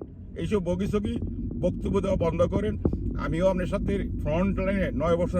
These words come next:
রাজনীতি কর-, করছি লন্ডনে, ওই নয় বছর পরে গিয়ে আপনার সাথে একবার হাত মিলাতে পারছি, সেই নিয়ে তো আপনার রে ভাই, প্লিজ। আর আপনার দল ফল আশেপাশে যেটি আছে, এটা কি আমরা যারা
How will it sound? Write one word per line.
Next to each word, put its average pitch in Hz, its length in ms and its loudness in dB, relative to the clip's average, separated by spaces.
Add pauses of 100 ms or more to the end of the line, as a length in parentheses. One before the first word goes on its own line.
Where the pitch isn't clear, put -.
রাজনীতি 165 360 -2
কর-, - 180 -6 (380)
করছি 165 280 -2
লন্ডনে, 127 360 2 (180)
ওই 139 100 0 (160)
নয় 196 240 6
বছর 208 280 2
পরে 175 180 2
গিয়ে 190 140 -2
আপনার 160 200 -2
সাথে 180 160 -2
একবার 156 280 -2
হাত 123 160 -2
মিলাতে - 300 -2
পারছি, - 220 0 (720)
সেই 165 200 4
নিয়ে 185 160 6
তো 196 60 4 (220)
আপনার 143 220 -2
রে 139 140 0
ভাই, 139 220 2 (680)
প্লিজ। - 360 4 (680)
আর 131 80 0 (100)
আপনার 147 180 -2 (100)
দল 151 220 4
ফল 165 120 2 (120)
আশেপাশে 151 360 2 (100)
যেটি 139 180 2 (140)
আছে, 139 200 0 (160)
এটা - 200 0
কি - 80 -2 (1120)
আমরা 160 200 0 (160)
যারা 147 180 2